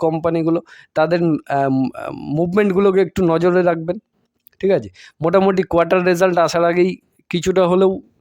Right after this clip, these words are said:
মুভমেন্ট দেখলে বোঝা যায় যে কি আসতে চলেছে। মোটামুটি এগুলো এর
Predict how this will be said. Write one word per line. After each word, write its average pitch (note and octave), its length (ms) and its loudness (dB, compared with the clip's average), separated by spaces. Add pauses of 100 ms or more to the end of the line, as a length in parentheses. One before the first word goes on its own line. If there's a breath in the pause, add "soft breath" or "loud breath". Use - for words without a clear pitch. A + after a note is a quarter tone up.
(140)
মুভমেন্ট F3+ 420 0
দেখলে F3+ 220 2 (100)
বোঝা D#3+ 260 2
যায় F2+ 120 -6 (140)
যে D3+ 60 -2 (100)
কি E3+ 100 -4 (140)
আসতে D3+ 200 -6 (100)
চলেছে। B2+ 300 -4 (340)
মোটামুটি D#3+ 420 -2 (340 loud breath)
এগুলো G3 220 4 (500)
এর F#3 80 2